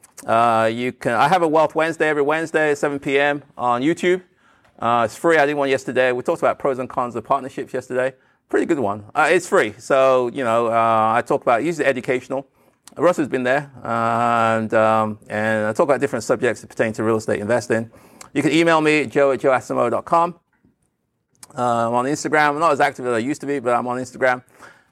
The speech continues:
And, uh, if you're serious, though, if you're serious and would like to one-on-one, uh, with me, you can apply. I'm, I'm creating this thing called a J V Wealth Builders Program. Uh, I, I,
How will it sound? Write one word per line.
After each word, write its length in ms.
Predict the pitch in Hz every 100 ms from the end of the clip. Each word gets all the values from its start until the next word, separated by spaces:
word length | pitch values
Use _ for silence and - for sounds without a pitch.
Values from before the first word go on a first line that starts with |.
| -
And, 640 | 110 120 123 120 120 113
uh, 560 | 120 120 120 120 120 120
if 80 | 147
you're 100 | 151
serious, 420 | - 523 175 -
though, 200 | 107 107
if 100 | 127
you're 60 | 143
serious 320 | - 196 180
and 80 | 151
would 60 | 156
like 220 | 127 -
to 220 | - 135
one-on-one, 600 | 131 151 147 143 143 139 139 _ _ _
uh, 160 | 123 123
with 200 | 170 160
me, 280 | 139 131 131
you 100 | 147
can 120 | 160
apply. 280 | 147 170 156
I'm, 100 | 180
I'm 120 | 185
creating 320 | - 233 233
this 140 | 190 -
thing 140 | 170
called 280 | - 147 123
a 40 |
J 240 | 120 151 151
V 480 | 139 139 139 135 - _
Wealth 320 | 135 151 143
Builders 320 | 143 135 117
Program. 760 | - - 135 127 113 95 87 90
Uh, 480 | - 123 131 127 113 - _ _ _ _ _ _ _ _ _
I, 60 |
I, 20 | -